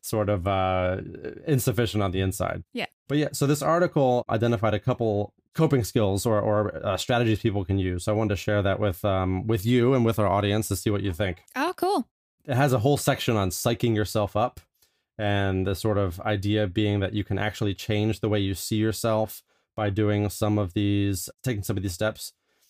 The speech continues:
Speaker 1: So one is actually just saying your name aloud and saying a positive affirmation. So something like, "I'm helpful," and then adding my name to it. So not saying, um, like,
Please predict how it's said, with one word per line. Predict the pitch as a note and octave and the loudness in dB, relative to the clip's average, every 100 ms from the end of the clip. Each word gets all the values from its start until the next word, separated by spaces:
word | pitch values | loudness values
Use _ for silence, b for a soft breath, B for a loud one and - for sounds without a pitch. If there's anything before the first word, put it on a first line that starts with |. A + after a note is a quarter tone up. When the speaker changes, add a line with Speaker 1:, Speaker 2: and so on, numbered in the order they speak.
| _ | _
Speaker 1:
So | - B2 | -6 0
one | A2 A#2 C#3+ D#3+ | 2 4 4 4
is | B2 | 4
actually | B2+ - C3 | 2 2 0
just | A2 A2 - | 2 -2 0
saying | B2 A2+ A#2 A#2 | 0 2 4 4
your | A2 | 4
name | G2 G2 G2 A2 | 2 2 2 2
aloud | A#2 A#2 A#2 A#2+ C3 B2+ - _ _ A2+ | 2 2 2 2 0 -2 -10 _ _ 0
and | G#2 G2 G2 G2+ - - | 2 2 2 0 -6 -8
saying | - A2 G#2+ | -2 0 2
a | G#2 | 0
positive | - G2+ G2 F#2+ F#2 | 2 2 2 0 0
affirmation. | F2+ F#2 F2+ E2+ - - - _ _ _ | 0 0 0 -2 -8 -12 -16 _ _ _
So | - - G#2+ G2 G2 F#2+ - - | -8 0 2 2 2 -2 -8 -8
something | - A2+ A2+ G#2 | -2 0 2 2
like, | G2+ G2 F#2+ - - _ _ _ - | 2 2 0 -4 -12 _ _ _ -2
"I'm | G2 G2+ A#2 A#2 | 0 2 2 0
helpful," | - G#3 - A2 F2 - - _ _ _ A2 | 0 0 0 -2 -2 -4 -12 _ _ _ -2
and | G#2 | 0
then | G2+ G2+ G2 G2+ - _ - | 2 2 0 -2 -6 _ -2
adding | B2 B2+ | 2 2
my | A#2 A2 | 4 4
name | A2+ B2 | 4 2
to | - F#2+ | 2 0
it. | F2+ - | 0 0
So | A2 | 2
not | G#2 A2+ - | 2 2 -2
saying, | - G#2+ G2+ G2 G2 - | 0 2 2 2 0 0
um, | G2 F#2+ F2+ F2+ | 2 2 2 0
like, | F2+ F#2+ | 0 -2